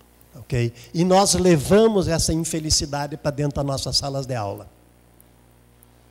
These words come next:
E não a alegria de ser professor.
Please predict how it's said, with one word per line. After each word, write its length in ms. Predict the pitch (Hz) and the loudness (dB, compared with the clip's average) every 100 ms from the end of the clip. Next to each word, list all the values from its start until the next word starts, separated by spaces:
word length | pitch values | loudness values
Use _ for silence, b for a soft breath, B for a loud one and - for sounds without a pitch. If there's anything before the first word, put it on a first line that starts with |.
| _ _ _ _ - | _ _ _ _ -2
E 120 | 220 | 0
não 340 | 220 202 202 - | 2 2 2 0
a 140 | 185 | 0
alegria 600 | 185 185 175 135 175 190 | 2 6 4 4 0 0
de 100 | 175 - | 0 -2
ser 140 | 165 | -4
professor. 600 | - 156 - 147 139 123 | -2 -4 -4 -4 -4 -6